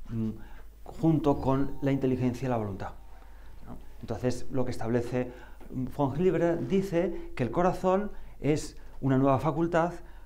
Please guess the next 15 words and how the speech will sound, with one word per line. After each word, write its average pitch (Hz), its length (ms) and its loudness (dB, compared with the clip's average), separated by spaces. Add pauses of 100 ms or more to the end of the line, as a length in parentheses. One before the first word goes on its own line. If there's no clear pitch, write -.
(380)
cuyo 110 640 2 (280)
acto 139 340 2
es 120 140 -2
el 135 100 4
amor 151 380 2 (260)
y 127 80 -6
cuyo 120 220 2
objeto 139 320 -2
específico 139 580 -2
es 139 240 -2 (100)
el 170 220 4
valor, 117 360 2 (520)
el 131 140 0
valor. 104 280 -6 (420)
Bueno, 127 220 0